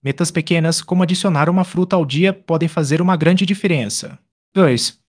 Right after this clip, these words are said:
personalize os planos. Cada pessoa é única.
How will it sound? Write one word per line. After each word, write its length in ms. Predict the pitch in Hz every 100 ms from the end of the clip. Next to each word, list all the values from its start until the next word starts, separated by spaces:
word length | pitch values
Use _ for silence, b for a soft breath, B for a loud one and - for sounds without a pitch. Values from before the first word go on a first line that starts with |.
| _
personalize 640 | 226 233 - 185 160 143 170
os 120 | -
planos. 580 | 170 151 139 131 - _
Cada 240 | - 147 156
pessoa 460 | 185 - 185 190 185
é 140 | 170
única. 460 | 139 117 113 -